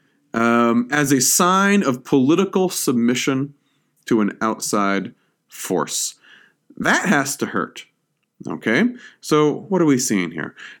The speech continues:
Taiwanese would be encouraged, again, encouraged, not forced. Taiwanese would be encouraged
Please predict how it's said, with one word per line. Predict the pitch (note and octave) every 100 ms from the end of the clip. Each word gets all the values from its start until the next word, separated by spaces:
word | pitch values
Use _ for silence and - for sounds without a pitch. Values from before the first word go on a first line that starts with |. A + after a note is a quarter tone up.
| -
Taiwanese | - A#3+ B3 G#3+ G3+ G#3 F#3 D3+
would | C#3
be | C#3+
encouraged, | C3 - - F3 G2+ G#2+ -
again, | C3 C3
encouraged, | C#3+ C#3 A#2+ E2+ - - -
not | G#2 A2
forced. | - - -
Taiwanese | - A#3 C4 G#3+ F#3+
would | E3
be | D3+
encouraged | C3 C3 - A2 C#2 - -